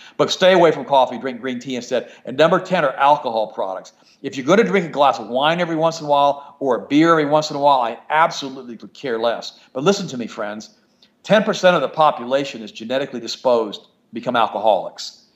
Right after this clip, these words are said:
So if you start drinking alcohol on a regular basis, what ends up happening is, if you are genetically predisposed, you can get addicted to alcohol really, really fast because, again, it's another dopamine release when you do all of this. So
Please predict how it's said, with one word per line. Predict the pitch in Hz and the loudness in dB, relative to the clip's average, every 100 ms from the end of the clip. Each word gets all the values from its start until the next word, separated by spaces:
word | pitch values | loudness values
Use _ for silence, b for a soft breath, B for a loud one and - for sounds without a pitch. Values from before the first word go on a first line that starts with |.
| _ - | _ -8
So | 135 | -4
if | 143 | -2
you | |
start | 185 208 - | 2 2 2
drinking | 127 165 135 127 | -2 -4 -4 0
alcohol | 131 160 - 123 | 2 2 0 -4
on | 117 | -4
a | 110 | -2
regular | 127 135 117 | -2 -2 -2
basis, | 123 143 - - | 0 0 -2 -6
what | 131 | -4
ends | 135 | -4
up | 120 | -6
happening | - 139 151 156 | -2 0 0 -2
is, | 160 165 160 B B | 0 0 -2 B B
if | - 113 | -14 -10
you | 131 113 | -8 -10
are | |
genetically | 104 135 147 143 131 | -6 2 2 2 -4
predisposed, | 120 147 - - 147 151 156 B _ | -6 -6 -2 4 6 6 2 B _
you | 175 | -12
can | 180 | -4
get | 170 | -2
addicted | 123 139 135 | -2 -4 -8
to | 120 | -2
alcohol | 127 131 127 117 | -2 0 -4 -6
really, | 110 151 143 | 0 2 2
really | 127 120 | 0 -2
fast | 113 - 127 113 | -2 2 4 2
because, | - 113 | -2 -8
again, | 113 135 - B | -2 -2 -4 B
it's | - | -10
another | 139 135 131 | 0 0 2
dopamine | 120 156 139 113 104 | 4 4 2 -8 -8
release | 101 101 90 - b b b - | -8 -8 -8 -8 b b b -10
when | 120 | -8
you | 107 | 0
do | 143 156 | 4 6
all | 117 104 | 6 2
of | |
this. | 95 - - _ | -6 -12 -16 _
So | - 165 135 | -2 2 2